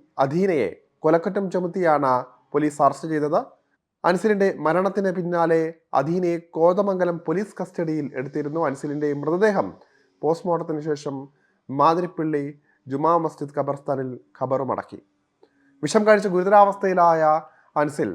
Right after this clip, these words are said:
വ്യാഴാഴ്ച രാത്രി ആലുവയിലെ സ്വകാര്യ ആശുപത്രിയിൽ ചികിത്സയിലിരിക്കെയാണ് മരിച്ചത്. അധീനയ്ക്കെതിരെ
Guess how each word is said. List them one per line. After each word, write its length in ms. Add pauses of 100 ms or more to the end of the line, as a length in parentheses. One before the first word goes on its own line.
വ്യാഴാഴ്ച 400
രാത്രി 400
ആലുവയിലെ 400
സ്വകാര്യ 460
ആശുപത്രിയിൽ 640
ചികിത്സയിലിരിക്കെയാണ് 960 (180)
മരിച്ചത്. 360 (840)
അധീനയ്ക്കെതിരെ 680